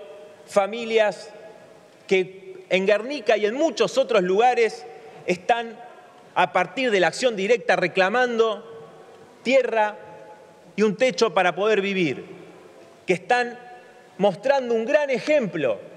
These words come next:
de que esas familias no se resignan a lo que quiere el Fondo Monetario Internacional y los grandes grupos económicos. Tenemos el orgullo, presidente,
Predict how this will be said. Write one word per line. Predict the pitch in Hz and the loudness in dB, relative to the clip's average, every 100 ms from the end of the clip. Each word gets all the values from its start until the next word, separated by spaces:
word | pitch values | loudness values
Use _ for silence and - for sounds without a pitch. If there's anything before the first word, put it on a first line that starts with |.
| - | -2
de | 220 | 0
que | 220 | 0
esas | 277 247 | 0 0
familias | 220 220 262 247 | 0 -2 0 -2
no | 185 339 | 0 0
se | - 240 | 2 0
resignan | 202 190 - 294 185 135 104 90 - - - - _ _ - - - - | 0 -2 0 0 2 -2 -4 -12 -20 -20 -20 -20 _ _ -20 -20 -20 -4
a | 165 | 0
lo | 202 202 | 0 0
que | 196 | -2
quiere | 240 226 | 0 0
el | |
Fondo | - 240 220 | 0 0 2
Monetario | 196 190 233 220 | 0 2 0 0
Internacional | 180 190 185 - 185 226 226 | 0 0 0 0 0 2 2
y | |
los | 202 185 | 2 2
grandes | 226 196 | 2 0
grupos | 180 196 185 | -2 0 0
económicos. | 180 180 185 175 139 117 113 101 - - - - - - - - - - - - - - - - - | 0 0 0 0 -4 -6 -6 -6 -14 -20 -20 -20 -20 -20 -20 -20 -20 -20 -20 -20 -20 -20 -20 -14 -2
Tenemos | 196 247 233 - | 0 2 0 2
el | 190 | 2
orgullo, | 185 190 254 196 202 | 2 0 -2 -2 0
presidente, | 180 - 208 233 208 208 196 185 - | 0 0 2 0 0 -2 -2 -4 -14